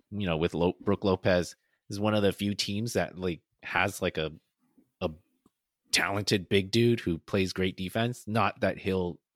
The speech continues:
stop Embiid, but, uh, you know, as we've seen, you know,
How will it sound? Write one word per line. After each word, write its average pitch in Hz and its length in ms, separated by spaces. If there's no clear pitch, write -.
stop - 540
Embiid, 107 520
but, 78 220
uh, 85 520
you 127 100
know, 78 120
as 85 160
we've 101 220
seen, 101 460
you 107 80
know, 80 320